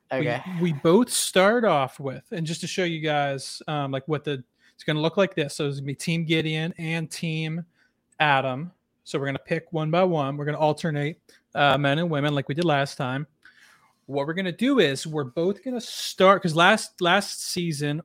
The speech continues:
Speaker 1: it was just whoever had the winner wins, which, no shocker, was me, 'cause I picked Erica first. Knew she was gonna win from the get-go. I'm that good at predicting things. Uh, no, she was my second to last pick. This time,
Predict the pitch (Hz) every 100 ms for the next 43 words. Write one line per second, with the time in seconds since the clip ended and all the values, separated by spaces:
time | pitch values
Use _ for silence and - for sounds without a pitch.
0 | - 156 151 156 - 175 165 180 175 156
1 | 160 156 147 147 131 - - - - _
2 | - 147 - 220 160 147 - 160 151 160
3 | 151 151 185 160 160 147 147 139 151 160
4 | 160 151 143 147 - 175 160 196 - -
5 | - - _ _ _ 147 151 156 175 156
6 | 160 160 160 165 156 147 147 - 147 143
7 | 147 139 156 156 - 151 147 135 147 139
8 | 143 135 139 135 - _ _ - 156 143
9 | 139 139 160 139 143 - 156 147 139 139
10 | - - 127 - - _ _ _ _ _
11 | _ _ - 190 269 - 185 139 120 180